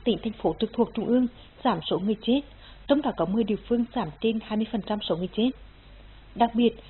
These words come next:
tỉnh Bắc Giang giảm trên năm mươi phần trăm số người chết. Tuy nhiên,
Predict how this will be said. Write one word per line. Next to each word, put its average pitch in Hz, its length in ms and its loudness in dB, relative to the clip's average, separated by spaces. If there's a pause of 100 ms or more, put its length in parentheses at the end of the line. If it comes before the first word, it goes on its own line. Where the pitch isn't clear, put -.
(200)
tỉnh 233 180 4
Bắc 233 180 0
Giang 226 200 -2 (100)
giảm 190 140 -2 (160)
trên 220 180 2
năm 214 100 -2
mươi 220 140 -2
phần 208 160 -2
trăm 208 120 -2 (100)
số 165 60 4
người 175 160 -4
chết. 233 180 2 (960)
Tuy 247 100 6
nhiên, 254 260 6